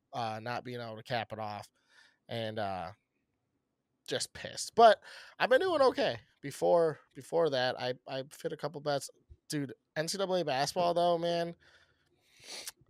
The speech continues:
it's been bad. I, not, not for me, like, betting, but, like, I have not tried. I don't know shit about anybody. Um, I just know that Edie's, Purdue's doing Purdue shit already.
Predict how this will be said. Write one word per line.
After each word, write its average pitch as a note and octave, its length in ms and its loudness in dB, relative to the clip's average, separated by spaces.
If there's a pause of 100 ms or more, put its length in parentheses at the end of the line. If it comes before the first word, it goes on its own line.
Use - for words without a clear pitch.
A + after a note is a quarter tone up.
it's D#3 300 2
been F3 160 4
bad. E3+ 360 6 (120)
I, D3+ 200 6
not, F#3 240 6 (100)
not E3 280 6
for D#3+ 80 -4
me, D3+ 160 -2
like, C3 240 0
betting, D#3+ 380 2
but, D#3 160 4
like, C3+ 240 0
I C3 160 4
have C3+ 240 0
not B2 260 0
tried. A2 440 -6 (120)
I B2 100 0
don't C#3 140 0
know B2+ 140 -8
shit - 340 -4
about C3+ 240 0
anybody. G#2+ 520 -8 (640)
Um, G#2+ 480 -4 (360)
I A#2+ 100 -4
just C3+ 180 -4
know C#3 160 2
that B2 200 4 (200)
Edie's, B2 720 -6 (340)
Purdue's D3+ 540 2
doing C#3 320 -2
Purdue C3+ 320 -2
shit B2+ 300 -2
already. A#2+ 480 0